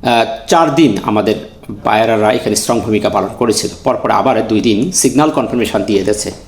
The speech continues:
অর্থাৎ এই ধারা থেকে আমরা দেখতে পাচ্ছি যে এই সেক্টরটি আবারও নেগেটিভ হয়ে আরও একটু, আরও কয়েকদিন নেগেটিভ হওয়ার সম্ভাবনা তার বেশি আছে। সম্ভাবনা আমরা দেখতে পাচ্ছি এই অ্যানালাইসিস থেকে।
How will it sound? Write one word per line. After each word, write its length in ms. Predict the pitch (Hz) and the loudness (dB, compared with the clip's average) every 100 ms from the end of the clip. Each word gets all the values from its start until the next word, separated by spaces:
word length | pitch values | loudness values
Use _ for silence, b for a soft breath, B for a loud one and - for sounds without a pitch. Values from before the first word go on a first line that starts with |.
| - B B B B | -20 B B B B
অর্থাৎ 220 | - 185 | -2 0
এই 160 | 180 185 | 2 2
ধারা 260 | 139 156 175 | 4 2 2
থেকে 240 | 180 180 | 2 2
আমরা 180 | 160 131 | 2 2
দেখতে 260 | 120 139 - | 2 0 0
পাচ্ছি 240 | 135 - | 0 0
যে 100 | 107 | 2
এই 80 | 113 | 2
সেক্টরটি 380 | - 120 110 113 | 2 -2 -2 -2
আবারও 600 | 110 113 120 110 135 - - - - - - - | 0 2 2 2 -2 -8 -20 -20 -20 -20 -20 -2
নেগেটিভ 520 | 123 117 123 156 156 - | 0 2 2 2 2 -2
হয়ে 440 | - 113 104 90 - - - | -6 0 0 -2 -10 -20 -4
আরও 240 | 117 123 | 0 2
একটু, 540 | 185 139 - - - 113 | 0 -2 -6 -8 0 2
আরও 220 | 120 147 | 2 0
কয়েকদিন 440 | - 113 - 117 | 0 0 0 0
নেগেটিভ 340 | 107 104 110 98 | 2 0 0 -2
হওয়ার 180 | 104 95 | -2 0
সম্ভাবনা 340 | 104 101 95 | -2 0 -2
তার 160 | - 95 | -2 -2
বেশি 240 | 92 - | -2 -4
আছে। 260 | - - - - - B B B | -6 -8 -10 -16 -20 B B B
সম্ভাবনা 580 | - 180 180 175 180 180 B B | -2 0 2 2 2 0 B B
আমরা 220 | 120 120 | -2 0
দেখতে 260 | 151 175 - | 0 0 0
পাচ্ছি 240 | 156 - | 0 2
এই 160 | 117 131 | 4 4
অ্যানালাইসিস 520 | 120 104 104 - - | 2 2 0 -2 -2
থেকে। 240 | 101 - | -4 -6